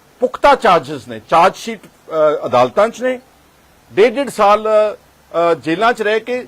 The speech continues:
ਸੁਪਰੀਮ ਕੋਰਟ ਤੋਂ ਜਾ ਕੇ ਜ਼ਮਾਨਤਾਂ ਹੋਈਆਂ। Is this not corruption? And, ਅ, ਕੇਜਰੀਵਾਲ and others ਜਿਹੜੇ ਦੂਜਿਆਂ ਨੂੰ ਕਹਿੰਦੇ ਡਰੱਗ ਮਾਫੀਆ,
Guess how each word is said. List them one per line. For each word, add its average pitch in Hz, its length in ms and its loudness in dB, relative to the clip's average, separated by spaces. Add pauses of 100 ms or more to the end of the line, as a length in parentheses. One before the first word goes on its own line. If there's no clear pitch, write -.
ਸੁਪਰੀਮ 254 480 -8
ਕੋਰਟ 254 280 0
ਤੋਂ 247 140 -4
ਜਾ 214 160 2
ਕੇ 214 140 -4 (160)
ਜ਼ਮਾਨਤਾਂ 151 460 -4
ਹੋਈਆਂ। 151 560 -8
Is 190 80 -6
this 233 180 -2 (140)
not 220 120 0
corruption? 233 580 -4 (680)
And, 220 240 -4
ਅ, - 20 -4
ਕੇਜਰੀਵਾਲ 214 840 0
and 220 180 -4
others 220 180 0
ਜਿਹੜੇ 208 220 -6
ਦੂਜਿਆਂ 175 300 -6
ਨੂੰ 214 80 -10
ਕਹਿੰਦੇ 202 240 -4
ਡਰੱਗ 175 240 -2
ਮਾਫੀਆ, 202 420 -4